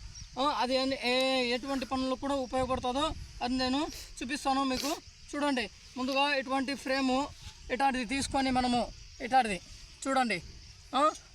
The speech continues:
అలాగే ఇట్లాంటి కడ్డీలు ఉంటాయి కదా, అది తీసుకోలే-, తీసుకొని మనము వెల్డింగ్ షాప్ వాళ్ళ దగ్గర తీసుకెళ్తే వాళ్ళు ఇలాంటిది చే-,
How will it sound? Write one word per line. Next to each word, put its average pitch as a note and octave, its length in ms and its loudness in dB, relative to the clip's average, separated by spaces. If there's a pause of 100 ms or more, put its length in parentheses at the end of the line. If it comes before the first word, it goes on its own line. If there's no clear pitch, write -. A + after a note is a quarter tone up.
అలాగే C#4 360 6
ఇట్లాంటి B3+ 240 2
కడ్డీలు C4+ 300 2
ఉంటాయి B3 180 4
కదా, C#4+ 280 4 (260)
అది A3 100 -2
తీసుకోలే-, C#4 720 2
తీసుకొని C4+ 480 2 (440)
మనము C#4 280 4
వెల్డింగ్ C4+ 320 2
షాప్ C#4 220 2
వాళ్ళ C#4 200 2
దగ్గర C4 480 0 (460)
తీసుకెళ్తే C#4+ 540 2 (340)
వాళ్ళు C#4+ 340 4 (320)
ఇలాంటిది C#4+ 340 2
చే-, C#4+ 640 2